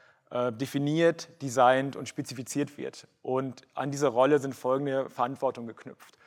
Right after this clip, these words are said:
Und so ist relativ klar, und das ist im ganzen Unternehmen ersichtlich, man, wir haben das geteilt, also man, jeder Mitarbeiter kann sehen, welche Rollen es gibt und wer welche Rolle ausfüllt und welche Verantwortung in dieser Rolle stecken. So immer klar ist, von der Rolle erwarten wir diese fünf Sachen.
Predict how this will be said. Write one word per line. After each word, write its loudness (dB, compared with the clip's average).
Und -8
so 4
ist -2
relativ 2
klar, 4
und 2
das -6
ist -12
im -6
ganzen -2
Unternehmen 0
ersichtlich, -6
man, -8
wir -4
haben -2
das -8
geteilt, -2
also -4
man, -8
jeder 4
Mitarbeiter 0
kann -6
sehen, -4
welche 0
Rollen 0
es -10
gibt -6
und -8
wer 0
welche -6
Rolle -2
ausfüllt -6
und -10
welche -6
Verantwortung -6
in -10
dieser -8
Rolle -8
stecken. -8
So -2
immer 4
klar 4
ist, -2
von -6
der 8
Rolle 6
erwarten 4
wir 2
diese -2
fünf -10
Sachen. -6